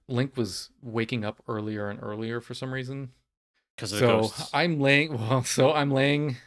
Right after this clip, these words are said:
Speaker 1: on the couch in the living room, and his door, like, when you're laying on the couch, like, at the foot of the couch, you can see his door. It opens up,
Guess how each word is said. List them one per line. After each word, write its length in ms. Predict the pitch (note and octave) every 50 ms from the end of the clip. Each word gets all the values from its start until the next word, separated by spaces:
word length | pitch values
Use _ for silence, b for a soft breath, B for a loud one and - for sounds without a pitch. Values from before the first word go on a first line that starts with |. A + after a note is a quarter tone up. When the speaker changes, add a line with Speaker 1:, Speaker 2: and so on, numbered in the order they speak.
| B B - _
Speaker 1:
on 520 | - B2+ A#2 A#2 A2+ A2 A2 A2+ A2 G#2+ -
the 80 | - A#2
couch 640 | - - F3+ F3+ D3 B2 B2 A#2+ - - - - _ _ _
in 160 | - C3 A2 G#2
the 80 | G2+
living 260 | G#2+ D#3 F#3+ F3+ C#3 G#2+
room, 280 | F#2+ G2 G2+ G2+ G#2+ - _ _ _ _ _ _ _
and 120 | - A2+ G#2+
his 280 | A#2 C3+ C3+ B2 A2+ A2
door, 340 | - C3 B2+ B2+ B2 A#2 A2+
like, 200 | A2 G#2+ G2+ -
when 200 | - C#3+ B2 A2+
you're 100 | A2+ A2+
laying 200 | A#2 B2 B2 A#2+
on 60 | A#2+ A2+
the 60 | A2
couch, 440 | - - A2+ A#2 B2 B2 - - -
like, 240 | - G2+ G2 F#2 - _ _ _ _ _ _ _ _ _ _ _ _ -
at 140 | B2 A#2 -
the 80 | B2
foot 520 | - - - - - - - A#2+ A#2 A#2+ -
of 340 | - B2 A2+ A2+ - - - - B2+ A#2
the 300 | A2+ G#2+ G2+ G2 G2 F#2+ -
couch, 300 | - A2+ A2 G#2+ - -
you 60 | G#2
can 140 | - G#2 F#2
see 240 | - A2 G#2 G2+
his 200 | F2 G#2 G2+ F#2
door. 380 | - G#2+ G2+ G#2 A2 B2+ - - _
It 100 | - C#3+
opens 280 | D3+ D#3 D3+ C#3 A#2+ A2
up, 220 | A2 G#2+ - _